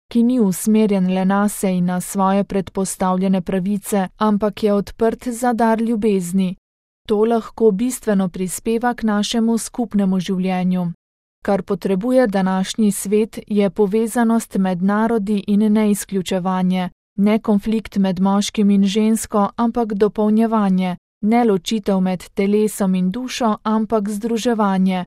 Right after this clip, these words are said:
ne tekmovalnost z Bogom, ampak sinovstvo. Človek je po svojem bistvu vedno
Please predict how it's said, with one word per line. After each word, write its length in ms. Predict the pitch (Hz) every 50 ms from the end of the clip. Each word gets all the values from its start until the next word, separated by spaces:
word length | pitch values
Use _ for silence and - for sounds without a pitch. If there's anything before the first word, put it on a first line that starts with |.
| _ _ _ _ -
ne 220 | 196 208 208 208
tekmovalnost 1000 | 202 - 196 180 - 196 190 185 175 208 208 214 214 214 214 208 196 - - -
z 180 | 196 180 180 196
Bogom, 460 | 185 226 240 247 220 240 226 214 196 - _ -
ampak 400 | 226 226 233 220 240 226 226 -
sinovstvo. 800 | - - 254 240 233 208 190 185 170 - - - 185 190 180 175 170 _ _ _ _ _ _ _ _ _ -
Človek 520 | - - 208 202 196 196 190 233 240 - -
je 80 | 254
po 120 | 247 262 247
svojem 460 | - - 196 196 190 190 214 226 233
bistvu 440 | 233 254 254 - - - 240 247 226
vedno 380 | 208 254 254 226 226 233 226